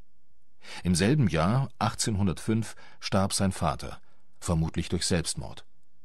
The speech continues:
Die Mutter verkaufte die Firma und zog mit Schopenhauers jüngerer Schwester Adele nach Weimar. Dort eröffnete sie einen literarischen Salon, der große Resonanz fand.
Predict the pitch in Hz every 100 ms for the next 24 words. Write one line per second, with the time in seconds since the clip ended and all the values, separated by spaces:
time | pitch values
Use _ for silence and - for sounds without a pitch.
0 | - - - - - - 101 90 117 147
1 | 135 - 95 - 120 - 101 90 - 123
2 | 127 127 - - - - 104 - 139 120
3 | 101 127 127 113 104 101 98 92 117 85
4 | 85 - 101 - 87 82 73 78 90 92
5 | 98 95 98 85 64 58 - - - -
6 | - - - - 82 92 - - 101 98
7 | - 107 - 107 101 92 101 92 95 92
8 | 85 85 - 101 98 101 113 85 - -
9 | - - 80 78 85 - 80 80 85 101
10 | - - 64